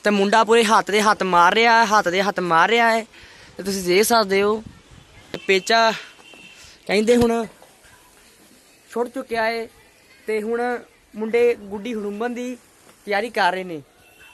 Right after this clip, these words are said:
ਤੇ ਹੁਣ ਆਪਾਂ ਦੇਖਾਂਗੇ ਕੀ ਹੁੰਦਾ ਆ।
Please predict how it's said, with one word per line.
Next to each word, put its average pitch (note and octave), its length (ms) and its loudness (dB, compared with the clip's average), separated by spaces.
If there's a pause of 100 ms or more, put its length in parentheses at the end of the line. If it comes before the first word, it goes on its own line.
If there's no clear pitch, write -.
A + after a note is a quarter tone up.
(2000)
ਤੇ G#3 100 -4
ਹੁਣ G#3 240 -6
ਆਪਾਂ A#3+ 440 -6 (960)
ਦੇਖਾਂਗੇ A#3+ 580 -6 (280)
ਕੀ B3 140 -10
ਹੁੰਦਾ A3 240 -6 (140)
ਆ। G#3+ 120 -6